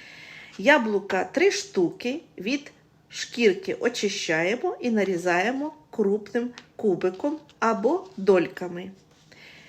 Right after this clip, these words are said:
Яблука можна замінити на абрикоси, груші, любі ваші улюблені фрукти. І додаємо сік лимона, столову ложку.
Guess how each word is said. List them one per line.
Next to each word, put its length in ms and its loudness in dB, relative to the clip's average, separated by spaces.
Яблука 640 2
можна 440 -2
замінити 920 -2
на 220 -4
абрикоси, 720 0
груші, 460 -2
любі 480 -4
ваші 460 -6
улюблені 680 -2
фрукти. 600 -6
І 140 0
додаємо 800 0
сік 440 -8
лимона, 460 -2
столову 520 -4
ложку. 480 -12